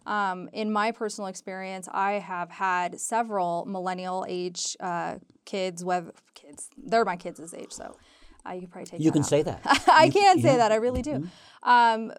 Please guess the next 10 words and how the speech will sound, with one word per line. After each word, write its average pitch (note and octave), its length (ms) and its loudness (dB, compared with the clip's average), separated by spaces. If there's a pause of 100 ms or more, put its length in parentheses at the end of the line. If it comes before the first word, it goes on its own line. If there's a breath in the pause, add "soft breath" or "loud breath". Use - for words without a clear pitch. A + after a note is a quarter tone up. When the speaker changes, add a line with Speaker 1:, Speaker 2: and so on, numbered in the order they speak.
Speaker 1:
who B3+ 300 -4
have A3+ 560 2 (400)
realized F3+ 800 0
that F#3+ 260 -2
they're G#3+ 180 -2
going A#3 320 -4
to A#3+ 140 -10
be G3+ 160 -8
paying G3+ 640 -8
rent F3+ 500 -6